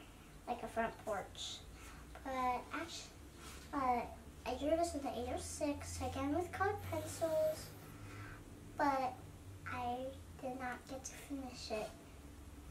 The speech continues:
Well, then, um, I barely colored the dream catcher,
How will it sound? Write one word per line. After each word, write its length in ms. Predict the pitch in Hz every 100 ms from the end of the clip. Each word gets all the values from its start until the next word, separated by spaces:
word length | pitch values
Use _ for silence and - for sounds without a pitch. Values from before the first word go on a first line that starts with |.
| - - - - -
Well, 200 | 269 247
then, 220 | 247 240 240 -
um, 460 | 254 240 240 247 233 - -
I 120 | 254 254
barely 380 | 262 277 330
colored 440 | 339 311 311 349 349
the 200 | 381 381 - -
dream 280 | 285 262
catcher, 600 | 254 262 254 - 247 247